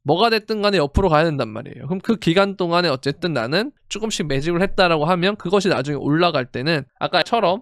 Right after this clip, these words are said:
시장이 본격적으로 시작될 때는 그러한 움직임이 나올 가능성이 높아요. 그래서 그렇게 된다면 좀 괜찮지 않을까라는 생각이 들고, 마찬가지로 이때도 마찬가지죠. 이천이십사 년에도 마찬가지로 얘가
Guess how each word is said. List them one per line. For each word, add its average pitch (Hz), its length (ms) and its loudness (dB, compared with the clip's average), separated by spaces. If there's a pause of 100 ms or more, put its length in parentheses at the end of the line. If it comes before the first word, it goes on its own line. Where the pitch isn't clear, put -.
시장이 190 300 0
본격적으로 226 560 2
시작될 202 360 0
때는 190 220 0
그러한 240 360 4
움직임이 190 340 0
나올 139 140 2
가능성이 175 260 0
높아요. 135 540 -2 (260)
그래서 131 460 -2 (200)
그렇게 190 140 -4
된다면 175 560 0 (160)
좀 131 400 -10
괜찮지 160 340 -4
않을까라는 117 640 -12
생각이 139 300 -6
들고, 123 400 -10 (160)
마찬가지로 254 480 2
이때도 269 300 2
마찬가지죠. 139 680 0
이천이십사 139 500 -2
년에도 139 640 2 (180)
마찬가지로 185 720 0
얘가 156 360 0